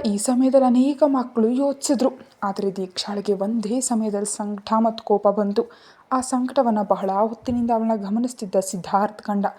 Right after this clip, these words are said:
ಭಾನುವಾರವಾದ್ರಿಂದ ಶ್ರುತಿ ಸಿದ್ಧಾರ್ಥ್ ಜೊತೆ ಚೆನ್ನೈನ ಅತ್ಯಂತ ಪ್ರಸಿದ್ಧ ಗಿರಿಧಾಮವನ್ನ ನೋಡೋದಕ್ಕೆ ಹೊರಟ್ರು.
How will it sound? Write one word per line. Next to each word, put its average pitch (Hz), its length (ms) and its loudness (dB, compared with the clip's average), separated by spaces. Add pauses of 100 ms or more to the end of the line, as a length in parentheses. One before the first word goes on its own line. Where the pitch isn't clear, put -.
(640)
ಭಾನುವಾರವಾದ್ರಿಂದ 233 920 2
ಶ್ರುತಿ 202 320 -6
ಸಿದ್ಧಾರ್ಥ್ 202 460 -6
ಜೊತೆ 196 180 -6
ಚೆನ್ನೈನ 196 460 -8
ಅತ್ಯಂತ 202 420 -6
ಪ್ರಸಿದ್ಧ - 960 -6 (120)
ಗಿರಿಧಾಮವನ್ನ 220 880 4
ನೋಡೋದಕ್ಕೆ 202 540 0
ಹೊರಟ್ರು. 202 260 -4